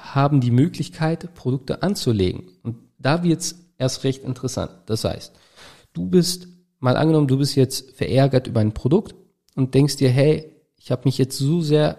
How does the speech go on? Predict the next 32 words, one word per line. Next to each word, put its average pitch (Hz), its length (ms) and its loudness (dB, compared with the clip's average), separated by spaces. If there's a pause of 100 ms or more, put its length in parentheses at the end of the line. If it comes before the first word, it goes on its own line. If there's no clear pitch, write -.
(120)
über 131 140 2
das 123 160 0
Produkt 131 340 -6
geärgert, 127 640 0 (280)
ich - 160 -20
möchte 135 320 0
nicht, 151 360 -2
dass 123 280 -2
ein, 127 220 0 (560)
dass 127 400 -6
jemand 131 340 0
anderes 151 380 2
sich 123 340 -6
genauso 131 440 2
über 123 180 0
das 117 180 0
Produkt 113 320 -6
ärgert 120 400 2
und 123 200 -6
ich - 100 -10
möchte 139 300 0
einfach, 131 440 -2 (600)
ähm, 117 680 0
diesen 120 360 -4
schwarzen 156 600 0
Schaf 143 520 2 (340)
aus 127 220 -2
der 131 100 4
Branche 131 760 2 (400)
einfach, 123 540 0 (560)
äh, 117 300 2
entfernen. 120 580 2